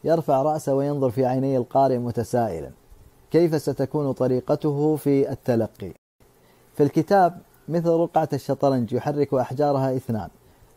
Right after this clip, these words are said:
مؤلف الكتاب وقارئه، وبنهاية الكتاب قد يفوز القارئ بأفكار أجمل عن طريق إخراج كثير من قطع المؤلف إلى خارج رقعة النقاش، أو عن طريق ازدياد معرفته في القراءة.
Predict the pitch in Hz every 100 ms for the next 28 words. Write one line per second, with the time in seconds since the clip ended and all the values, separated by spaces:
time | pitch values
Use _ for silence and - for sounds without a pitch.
0 | _ _ _ _ _ _ _ 127 147 202
1 | 185 180 165 170 202 196 165 127 117 101
2 | - - - _ _ _ _ - - _
3 | _ _ _ _ _ _ _ 127 139 139
4 | 135 151 151 180 196 147 131 143 175 165
5 | 165 170 190 175 151 143 165 156 139 135
6 | 127 156 135 143 131 120 117 117 110 123
7 | 135 123 92 131 135 117 123 151 135 123
8 | 117 135 135 120 120 127 147 156 139 123
9 | 120 135 127 123 127 - 123 120 117 113
10 | - 107 110 - _ _ _ _ - 175
11 | 170 170 175 185 180 151 160 185 170 165
12 | 160 160 165 135 123 113 - 110 101 82